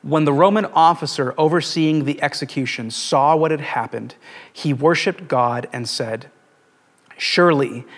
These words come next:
this man was innocent." And when all the crowd that came to see the crucifixion saw what had happened, they went home in deep sorrow. But Jesus' friends, including the woman who had followed him from Galilee,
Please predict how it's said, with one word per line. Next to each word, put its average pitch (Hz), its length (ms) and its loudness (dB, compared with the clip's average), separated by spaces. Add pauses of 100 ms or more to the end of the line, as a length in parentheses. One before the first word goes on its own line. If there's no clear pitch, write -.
(180)
this 156 320 0
man 127 300 -4
was 117 160 -6
innocent." - 520 -8 (800)
And 147 140 -4
when 127 140 -2
all 147 280 2
the 175 100 0
crowd 143 520 0 (220)
that 131 100 -6
came 151 240 -2
to 143 80 -4
see 147 200 -4
the 135 100 -4
crucifixion 131 680 -6
saw 139 260 0
what 147 100 0
had 135 80 -6
happened, 120 460 -8 (500)
they 131 180 -8
went 143 220 -6
home 113 500 -6 (440)
in 110 140 -14
deep 123 360 -12 (400)
sorrow. - 640 -6 (1400)
But 123 100 -6
Jesus' 143 380 -4
friends, 120 600 -6 (440)
including 156 460 -2
the 147 80 0
woman 143 200 -2
who 131 120 -4
had 123 100 -8
followed 131 320 -2
him 127 100 -8
from 131 140 -10
Galilee, 117 540 -8